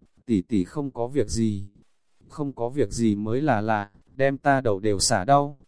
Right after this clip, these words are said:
tuy rằng với hắn mà nói điểm này đau không tính cái gì, nhưng vẫn là đau sao thiên đạo mếu máo, cũng không đi nhắc nhở tỷ tỷ, ánh mắt lạc hướng chiến trường chung, kỳ thật Bách Lý Liên Dịch là rơi xuống phong, Lôi Hoành ra tay thực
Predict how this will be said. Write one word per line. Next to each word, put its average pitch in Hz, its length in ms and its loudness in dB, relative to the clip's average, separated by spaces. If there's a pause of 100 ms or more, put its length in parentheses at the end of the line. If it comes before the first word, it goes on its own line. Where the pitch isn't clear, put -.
(200)
tuy 151 100 8
rằng 113 280 -2
với 107 180 0
hắn 120 240 0
mà 123 180 -2
nói 107 240 -4
điểm 113 260 0
này 104 200 2
đau 143 200 2
không 143 220 -6
tính 113 240 -4
cái 113 240 -2
gì, 123 420 0 (220)
nhưng 139 300 0
vẫn 147 240 -6
là 107 120 0
đau 143 200 2
sao 151 260 2
thiên 147 280 2
đạo 110 160 -4
mếu 110 260 0
máo, 113 480 -2 (220)
cũng 131 200 -10
không 147 260 -4
đi 147 140 4
nhắc 175 200 -2
nhở 139 300 -2
tỷ 107 160 0
tỷ, 92 300 -8 (280)
ánh 117 220 -4
mắt 180 160 0
lạc 139 240 -2
hướng 117 260 -4
chiến 120 240 -4
trường 113 260 0
chung, 147 360 0 (280)
kỳ 104 160 -2
thật - 200 0
Bách 151 220 -2
Lý 117 200 0
Liên 147 280 4
Dịch 123 220 -2
là 104 220 2
rơi 143 220 2
xuống 120 300 -2
phong, 143 400 -2 (240)
Lôi 139 220 -2
Hoành 110 260 -2
ra 135 200 2
tay 151 220 2
thực 113 260 -2